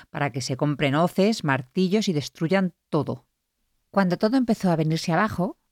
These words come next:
asumir que había que rescatar a los listos de la autorregulación no fue fácil. La sola mención de la nacionalización de la banca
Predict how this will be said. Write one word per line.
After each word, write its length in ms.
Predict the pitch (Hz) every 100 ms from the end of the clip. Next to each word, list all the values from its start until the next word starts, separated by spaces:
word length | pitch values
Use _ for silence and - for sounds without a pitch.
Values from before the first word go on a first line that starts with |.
| _
asumir 460 | - - 165 180 214
que 100 | 247
había 180 | 214 214
que 120 | 196
rescatar 420 | 185 - 175 185
a 80 | 170
los 260 | 156 156 165
listos 400 | 175 - 180 160
de 40 |
la 80 | 170
autorregulación 840 | 160 160 151 156 156 147 175 175 -
no 180 | 170 175
fue 160 | 196
fácil. 480 | - 143 - 139 - _ _ _ _ _ _
La 120 | - 156
sola 240 | 190 233
mención 340 | 220 185 185
de 80 | 175
la 100 | 175
nacionalización 760 | 165 160 156 151 147 165 - 190
de 100 | 190
la 120 | 156
banca 440 | 147 160 190 240